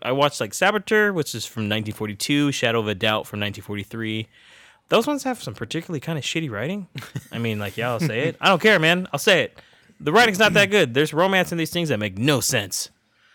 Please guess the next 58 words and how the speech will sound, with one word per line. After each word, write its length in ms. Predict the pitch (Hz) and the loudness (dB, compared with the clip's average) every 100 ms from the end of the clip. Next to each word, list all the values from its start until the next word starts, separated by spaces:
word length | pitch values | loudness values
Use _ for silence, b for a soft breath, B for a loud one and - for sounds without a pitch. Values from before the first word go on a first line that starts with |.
| _ - | _ 4
But 320 | 160 196 - | 4 4 2
once 240 | 139 170 | 0 2
again, 320 | 180 214 208 | 2 2 2
I 120 | 131 113 | 0 -2
kinda 300 | - 123 127 | 0 2 2
credit 300 | 127 123 143 | 2 2 2
that 200 | 160 175 | 0 -2
to 220 | - 139 | -4 -4
the 380 | 139 151 160 165 - _ _ _ _ _ _ - | -2 -2 0 -2 -6 _ _ _ _ _ _ -20
feel 380 | - - 107 131 | -16 -4 0 2
of 100 | 151 | 2
the 100 | 151 | 0
forties, 480 | - 185 180 120 - | 0 0 0 -2 -4
'cause 120 | 120 | 2
I 100 | 131 | 2
know, 140 | 131 101 | 2 -2
I 140 | 123 | -2
mean, 300 | 135 127 120 | 0 0 -2
I 80 | 120 | -6
told 180 | 117 131 | -2 0
you 60 | 110 | 0
guys 100 | 104 | -2
before, 260 | 104 113 | -4 -4
I've 100 | 139 | -4
studied 280 | - 127 117 | 0 0 0
film, 360 | - 135 139 139 | 0 2 2 0
so 340 | - 110 110 b b b b b | -2 -2 -2 b b b b b
this 180 | 123 135 | -4 -2
is 100 | 139 | -2
definitely 380 | 110 127 117 127 | 4 2 4 -4
something 360 | - 127 127 120 | 0 -2 -2 -4
that 160 | 104 | -4
was 160 | 98 - _ | -6 -12 _
kind 180 | - 113 | -4 -2
of 40 | 104 | -2
a 40 | |
trend 320 | 101 107 107 | -6 -6 -4
back 180 | 135 143 | -4 -4
then. 260 | 180 190 196 _ _ _ _ _ _ _ - | -6 -8 -10 _ _ _ _ _ _ _ -4
Um, 420 | 107 101 104 107 - _ | -2 0 -2 -4 -10 _
I 120 | 127 | 2
would 120 | 156 | 4
say 140 | - 175 | 2 2
the 100 | 156 | 2
first 300 | - 151 - | 2 0 0
movie 220 | 139 143 | 0 2
that 140 | 131 | 4
I 60 | 117 | 2
really 380 | 104 123 131 123 | 0 0 2 0
enjoyed 400 | 98 110 113 127 | 0 -2 0 0
out 160 | 107 | -2
of 60 | 107 | -6
the 80 | 107 | -8
set 260 | - 113 | -6 -4
so 120 | - 117 | -4 -4
far 280 | 123 120 | 0 2
was 180 | 127 107 | 2 0
Rope, 320 | 98 104 151 | -2 -2 -2